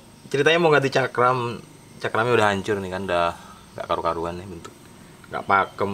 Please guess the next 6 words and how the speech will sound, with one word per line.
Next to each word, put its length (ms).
udah 160
tipis 480
pokoknya. 400
Musibah 400
kayak 160
gini, 280